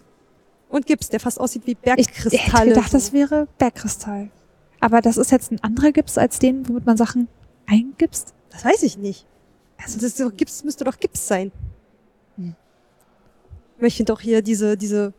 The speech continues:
Speaker 1: hier stehen sowas wie, ich weiß nicht, ob's Gusseisen ist, aber es sieht aus wie gusseiserne Ständer, wo nochmal so richtig große Gesteinsproben irgendwie drin sind.
Speaker 2: Riesige Hoshis.
Speaker 1: Und hier oben drüber wachen irgendwie zwei große Ölgemälde über den Raum.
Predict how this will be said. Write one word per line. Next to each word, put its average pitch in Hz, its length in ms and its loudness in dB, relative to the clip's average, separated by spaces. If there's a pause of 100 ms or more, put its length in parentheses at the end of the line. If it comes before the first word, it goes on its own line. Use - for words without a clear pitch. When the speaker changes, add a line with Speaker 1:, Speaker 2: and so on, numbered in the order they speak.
(680)
Speaker 1:
hier 202 100 -8
stehen 240 240 2
sowas 214 300 0
wie, 214 360 -4
ich 208 100 -20
weiß 247 120 4
nicht, 262 80 6
ob's - 140 -2
Gusseisen 220 420 2
ist, 262 120 2
aber 220 120 2
es - 60 -4
sieht 233 140 -6
aus 220 180 -2
wie 208 60 -6
gusseiserne 214 520 2
Ständer, 226 480 2
wo 214 80 -2
nochmal 220 240 -4
so 196 80 -6
richtig 254 320 -4
große 220 500 0 (380)
Gesteinsproben 247 760 0
irgendwie 269 280 0
drin 269 300 0
sind. 302 320 2 (360)
Speaker 2:
Riesige 214 500 -2
Hoshis. 208 400 -10 (280)
Speaker 1:
Und 240 320 -4 (220)
hier 233 160 2
oben 254 220 2
drüber 240 400 4
wachen 233 280 -2
irgendwie 240 240 -4
zwei 226 560 0 (360)
große 254 300 -2
Ölgemälde 269 840 2
über 240 260 -4
den 254 160 -2
Raum. 254 320 -6